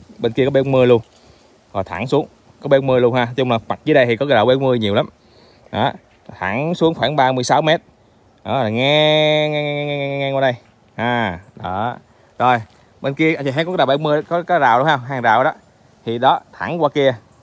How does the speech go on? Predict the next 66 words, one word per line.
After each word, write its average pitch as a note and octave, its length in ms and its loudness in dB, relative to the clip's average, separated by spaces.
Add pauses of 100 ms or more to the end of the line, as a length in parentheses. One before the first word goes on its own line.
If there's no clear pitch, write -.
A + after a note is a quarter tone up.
hơn C3+ 180 -2
mười A#2+ 100 -2
một A2 160 -2
mét, B2+ 200 -2 (440)
cũng G2+ 160 -8
thẳng G2+ 200 -10
xuống C#3+ 200 -4
khoảng A2 140 -8
tầm G2+ 180 -2
ba G#2+ 140 2
mươi A2+ 120 -4
sáu B2+ 160 -2
mét. C3+ 200 -4 (360)
Đó, F2+ 240 -8 (280)
ngang G2+ 220 -6
qua G2+ 60 -4
đây. G#2+ 140 -2 (500)
Đó G#2+ 160 -4
là A2+ 100 -2
nguyên A#2 220 -4
cái B2+ 80 -10
phần G2 220 -4
dưới C3 60 -2
đây A#2 100 0
nở A2 120 -6
hậu G2+ 260 -4
chị A2 100 -8
nha. A#2 180 -4 (640)
Đó. B2 220 -8 (1300)
Dưới C#3+ 100 -4
đây C#3 160 4
thì B2+ 120 -2
hầu A#2 180 -2
như C3 180 0
đã, A#2+ 160 0
đã C3 160 0
rào A#2+ 160 2
hết D#3 140 0
rồi C3 120 4
nha B2 100 0
anh B2+ 60 -2
chị, A2+ 200 -2
dưới C#3 80 -4
đây C3 80 0
thì A#2 100 -4
đã A2 120 -2
rào A2+ 140 0
hết C3+ 100 -4
rồi. B2 140 -2 (520)
Nên A2+ 120 -6
là G#2+ 160 -4
ranh A#2+ 180 0
giới C#3 160 4
thì A2 220 0
theo A#2 160 -2
mình A2+ 120 -2
thấy C3+ 180 0
là C#3 60 -4
cũng C3 160 -8
còn G#2+ 260 2
vài G#2 160 2
mặt A2 200 -2
chưa C3+ 100 2
có C3+ 80 0
rào. G2+ 240 2 (460)
Đó, A2+ 320 -4